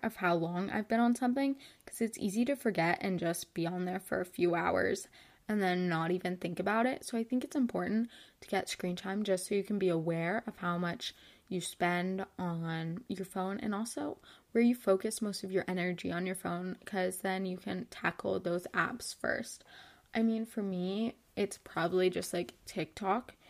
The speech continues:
and Instagram, but as I said, it's, like, not that bad. Like, I'm gonna look at one of the days, yeah. So, Instagram, I spend around, like,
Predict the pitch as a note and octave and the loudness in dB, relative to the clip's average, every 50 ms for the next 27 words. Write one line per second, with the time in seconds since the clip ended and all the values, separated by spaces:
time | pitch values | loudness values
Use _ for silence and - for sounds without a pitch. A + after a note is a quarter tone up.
0 | - - - - - _ _ - F#3+ F#3+ F3+ F3 E3 D#3+ D#3+ D#3 D#3+ D#3+ D#3+ - | -20 -20 -20 -20 -20 _ _ -4 -2 0 0 2 2 2 0 0 -2 -4 -6 -8
1 | _ - - F3 E3+ D#3 - - - B3+ B3 C4+ C#4 C#4+ D4 D4+ D#4 D#4+ E4 - | _ -6 -4 -4 -2 -2 -4 -6 -6 -2 0 2 2 4 4 4 4 4 0 -2
2 | - - - - - _ _ _ _ - - A3 A3 A3 - - - - _ _ | -8 -16 -20 -20 -20 _ _ _ _ -2 0 2 2 2 0 -2 -8 -16 _ _
3 | - G3 G3+ A3 B3 C4 B3 A#3+ - F3 E3+ E3+ E3+ F3 E3+ - - - F#3+ F3 | 0 0 2 2 2 2 2 2 2 2 4 4 4 2 0 -2 -2 0 0 -2
4 | F3 - - - - - - - - F3 E3 - - - - _ _ _ _ _ | -2 -4 -6 -6 -6 -6 -6 -4 -2 -2 -2 -2 -4 -10 -16 _ _ _ _ _
5 | _ _ _ _ _ - _ _ _ _ _ _ - G3 G3 F#3 E3+ F3 F3+ - | _ _ _ _ _ -20 _ _ _ _ _ _ -4 -2 0 0 0 0 -2 -4
6 | - - - - _ _ - - _ _ _ _ - - F3 F3 E3 E3 E3 E3+ | -8 -12 -18 -20 _ _ -20 -20 _ _ _ _ -14 -6 -2 0 2 2 2 0
7 | - - F3 D#3+ E3+ D#3 D#3 D#3 E3 E3 E3 E3+ E3+ E3+ F3 F3+ G3 - _ _ | -2 -4 -4 -2 0 0 0 0 0 0 0 2 2 0 0 -2 -4 -8 _ _
8 | _ _ _ _ _ - F3+ F3+ F3+ F3+ - - - - F#3+ G3 G3+ G#3+ G#3+ G3 | _ _ _ _ _ 0 2 2 2 0 -2 -8 -8 -4 -2 -2 0 0 -2 -2
9 | F#3+ - - - - - - - - - - - - - - - - - - - | -2 -4 -4 -4 -4 -4 -4 -4 -4 -4 -4 -4 -4 -6 -8 -6 -4 -4 -2 -2
10 | - A#3+ A#3 - - - - - - - - _ - - - B3 B3 A#3+ A#3+ A#3+ | -2 -2 -4 -6 -12 -20 -20 -20 -20 -20 -20 _ -4 2 4 6 8 8 8 6
11 | - - _ _ _ _ _ _ _ _ _ _ _ _ _ - - - - - | 4 0 _ _ _ _ _ _ _ _ _ _ _ _ _ -20 -20 -20 -20 -20
12 | _ _ - - A#3 A#3+ - - - B3+ C4+ C4 C4 C4 B3+ B3+ B3 - B3 A#3 | _ _ 0 2 4 4 4 2 0 2 2 4 4 4 2 0 2 2 4 4
13 | A#3 A#3 A3+ A3 G#3 G3+ G#3 G#3 G3+ F#3+ F#3+ - - | 4 4 4 2 0 0 0 0 0 -2 -2 -4 -8